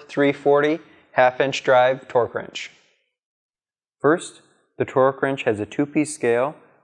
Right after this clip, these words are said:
with the main scale on the handle body and the micrometer on the knurled handle. To set the torque wrench,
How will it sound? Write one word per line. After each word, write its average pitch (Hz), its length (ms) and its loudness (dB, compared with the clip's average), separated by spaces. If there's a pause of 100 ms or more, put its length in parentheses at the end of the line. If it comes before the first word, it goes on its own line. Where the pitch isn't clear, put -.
with 110 80 -6
the 107 80 -6
main 113 280 -4
scale 123 500 -2 (480)
on 110 160 -4
the 104 40 -10
handle 117 280 -4
body 123 420 0 (400)
and 110 140 -8
the 110 40 -4
micrometer 120 680 -2 (540)
on 110 160 -6
the 107 40 -6
knurled 104 340 -2
handle. 101 420 -12 (1000)
To - 60 -14
set 165 220 2
the 165 60 -4
torque 117 300 0
wrench, 107 360 -10